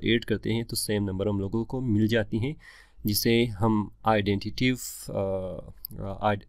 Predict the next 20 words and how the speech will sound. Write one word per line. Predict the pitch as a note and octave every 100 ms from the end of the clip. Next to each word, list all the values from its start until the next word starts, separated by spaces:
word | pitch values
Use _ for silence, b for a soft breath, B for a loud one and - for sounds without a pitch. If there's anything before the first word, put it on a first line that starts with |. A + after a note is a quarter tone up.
| -
आइडेंटिटिव | A2 G2+ G#2 - - C#3+ - - B B B -
मैट्रिक्स | A2 - B2+
कहते | - G#2 A#2+
हैं | A#2+ C#3 -
with | G#2 F#2+
respect | F#2+ - - - A2+ -
to | B2+
addition, | E3 G2+ F#2 - F#2+
ठीक | A#2+ A#2+
है। | E3 - b b b
मतलब | G#2+ A2 A2+
अभी | A2+
हमारे | A#2 A2+ G#2+
पास | B2 A#2
क्या | - B2+
है, | C3+ C3 -
टू | C3+ C#3
है | C#3 D3 - - _ - - - - - _ _ _ _ _ A2+
और | G#2+ G2+ F#2+ F#2+
फ़ाइव | - A2+ A2 A#2